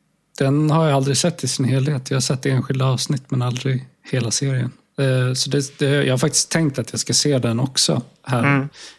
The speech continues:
Speaker 1: nu ganska snart.
Speaker 2: Det är väl bästa förutsättningarna för att se den serien i den här årstiden också. Det, det är
Speaker 1: Ja.
Speaker 2: ett oslagbar feeling. <laughs>
Speaker 1: Det känns väldigt somrig.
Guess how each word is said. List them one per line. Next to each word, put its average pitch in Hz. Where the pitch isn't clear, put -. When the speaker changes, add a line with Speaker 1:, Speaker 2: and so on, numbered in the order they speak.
Speaker 1:
nu 117
ganska 120
snart. -
Speaker 2:
Det 151
är 139
väl 139
bästa 139
förutsättningarna 127
för 127
att 120
se 135
den 123
serien 123
i 120
den 127
här 123
årstiden 123
också. 156
Det, 120
det 135
är 117
Speaker 1:
Ja. 139
Speaker 2:
ett 202
oslagbar 123
feeling. 127
<laughs> -
Speaker 1:
Det -
känns 139
väldigt 131
somrig. 131